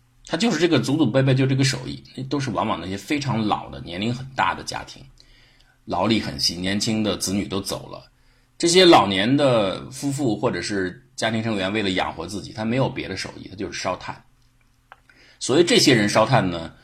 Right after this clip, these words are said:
是会用原生林的，就反正我旁边有，我就偷偷用，他也没有体力去做更多的事情。但是后来呢，也形成了很多的专业的烧炭的组织，已经像企业一样在运作了。这些家庭被联系起来，他们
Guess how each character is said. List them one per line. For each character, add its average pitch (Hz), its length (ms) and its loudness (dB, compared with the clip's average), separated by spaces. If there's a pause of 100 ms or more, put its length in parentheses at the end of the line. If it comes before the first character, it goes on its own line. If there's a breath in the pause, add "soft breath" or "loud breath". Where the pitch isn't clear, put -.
(240 soft breath)
是 - 180 -4
会 101 200 2
用 95 160 0
原 85 180 -4
生 95 180 -2
林 - 160 -8
的， - 120 -12
就 123 160 -2
反 85 160 0
正 101 100 0
我 87 80 -2
旁 87 160 -6
边 95 180 0
有， 82 120 -8
我 - 100 -12
就 - 140 -10
偷 - 180 -10
偷 87 160 -8
用， 82 220 -8
他 117 160 0
也 95 100 -2
没 92 160 -2
有 95 200 0
体 - 220 -8
力 92 160 -4
去 92 140 -8
做 90 180 -6
更 90 200 -10
多 87 100 -8
的 87 80 -10
事 - 220 -4
情。 - 180 -6 (560 soft breath)
但 190 160 6
是 202 80 2
后 214 160 4
来 120 160 4
呢， 127 100 2
也 104 120 2
形 101 180 -4
成 120 80 0
了 131 80 -2
很 135 140 -8
多 87 120 -6
的 92 120 -4 (200)
专 175 320 2
业 175 140 2
的 87 160 -4
烧 92 260 -4
炭 95 220 -6
的 - 80 -12
组 - 240 -16
织， - 260 -16 (640)
已 104 120 -6
经 135 220 2
像 120 300 -4
企 76 220 -2
业 110 120 0
一 95 60 -2
样 90 160 -4
在 87 80 -6
运 90 180 -6
作 - 160 -8
了。 - 120 -10
这 233 260 0
些 139 120 2
家 135 220 6
庭 120 180 4
被 113 140 0
联 90 160 0
系 101 100 -4
起 90 80 -4
来， 76 180 -6
他 143 240 -2
们 117 460 -2